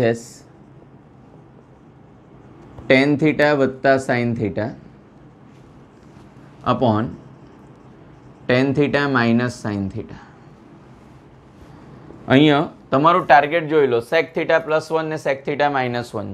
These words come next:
છે. તો અહીં આપણે મૂકીશું, sec લાવવો હોય એટલે one upon cos લાવવો પડે. એટલે હું અહીં મૂકું છું sin theta upon cos theta,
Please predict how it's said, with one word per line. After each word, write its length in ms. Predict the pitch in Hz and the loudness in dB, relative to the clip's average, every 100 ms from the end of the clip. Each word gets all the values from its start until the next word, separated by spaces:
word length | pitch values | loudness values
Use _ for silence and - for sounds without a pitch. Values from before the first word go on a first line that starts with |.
| - | -14
છે. 100 | - - - - - - - - - - - - - - - | -20 -20 -20 -20 -20 -20 -20 -20 -20 -20 -20 -20 -20 -14 -2
તો 140 | 139 - | -2 2
અહીં 220 | 143 160 160 | 4 4 4
આપણે 200 | 143 160 156 | 2 2 2
મૂકીશું, 500 | 143 160 151 120 113 131 - - - - - - - - - - - - | 2 0 0 0 -2 -4 -14 -20 -20 -20 -20 -20 -20 -20 -20 -20 -14 0
sec 280 | 143 156 160 | 2 4 4
લાવવો 200 | 151 160 151 | 4 4 4
હોય 220 | 143 131 | 4 2
એટલે 180 | 139 147 127 | 0 -2 0
one 140 | 139 147 | -2 -2
upon 260 | 131 147 151 127 | -2 -4 -4 -2
cos 200 | 131 131 | -2 0
લાવવો 220 | 120 113 101 | 0 0 -2
પડે. 180 | 101 101 - - - - - - | -6 -10 -16 -20 -20 -20 -20 -6
એટલે 120 | 110 117 | 0 2
હું 80 | 127 | 4
અહીં 140 | 147 151 | 4 2
મૂકું 280 | 143 156 151 | 2 0 0
છું 100 | 151 - | -2 2
sin 300 | 131 139 143 | 2 2 2
theta 240 | 147 139 147 143 | 2 4 4 4
upon 320 | 139 143 143 131 | 0 -2 0 2
cos 180 | 123 - | 2 2
theta, 240 | 117 123 | 0 0